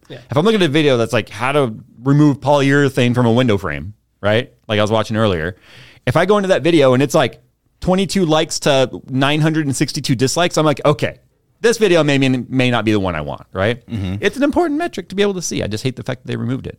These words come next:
Speaker 1: Yeah, but now it's like nine seventy views, twenty-two likes. You're like, "Oh, okay."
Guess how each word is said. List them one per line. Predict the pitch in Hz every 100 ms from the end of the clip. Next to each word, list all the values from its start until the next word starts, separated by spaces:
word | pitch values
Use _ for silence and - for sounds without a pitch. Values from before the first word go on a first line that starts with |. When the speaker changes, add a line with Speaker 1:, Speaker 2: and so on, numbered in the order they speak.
| _
Speaker 1:
Yeah, | 233 123
but | 156
now | 180 180
it's | 180
like | 170 147 185
nine | 156 165
seventy | 160 160 160
views, | 147 147 143
twenty-two | - 151 139 143
likes. | 123 120
You're | 156
like, | 151 156 -
"Oh, | 277 143 -
okay." | - 156